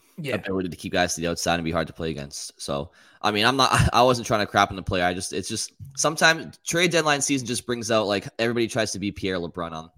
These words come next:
Speaker 2: on,
Speaker 1: <laughs>
Speaker 2: on, like, Twitter, and it's like, "Guys, just enough. Let the, let the experts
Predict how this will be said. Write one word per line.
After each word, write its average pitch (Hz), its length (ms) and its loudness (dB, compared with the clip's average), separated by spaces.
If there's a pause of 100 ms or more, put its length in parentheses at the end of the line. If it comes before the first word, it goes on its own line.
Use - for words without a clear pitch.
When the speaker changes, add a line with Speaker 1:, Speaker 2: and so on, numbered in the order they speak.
Speaker 2:
on, 95 260 -8
Speaker 1:
<laughs> - 60 -8
Speaker 2:
on, 90 200 -8
like, 90 200 -4
Twitter, 87 220 0
and 78 100 -8
it's 82 100 -8
like, 80 220 -6 (340)
"Guys, 55 300 0
just - 280 -6
enough. 80 300 -6
Let 92 180 4
the, 113 200 8
let 101 140 4
the 117 100 6
experts - 560 0